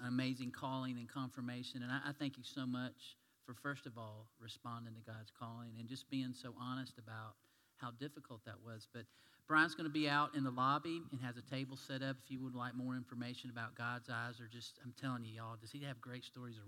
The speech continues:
what, you know? So, so thank you for being with us today. I really appreciate it.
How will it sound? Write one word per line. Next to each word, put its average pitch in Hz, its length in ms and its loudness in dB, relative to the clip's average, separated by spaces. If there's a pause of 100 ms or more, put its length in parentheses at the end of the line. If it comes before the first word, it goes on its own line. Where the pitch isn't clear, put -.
what, 107 280 -4 (160)
you 117 100 -10
know? 117 140 -8 (140)
So, - 160 -8 (380)
so 143 200 -6
thank 160 240 2
you 143 140 2
for 135 140 -8
being 131 280 6
with 123 120 0
us 120 160 -6
today. 117 120 -4
I 113 260 -4
really 127 180 0
appreciate 120 480 -4
it. 107 180 -2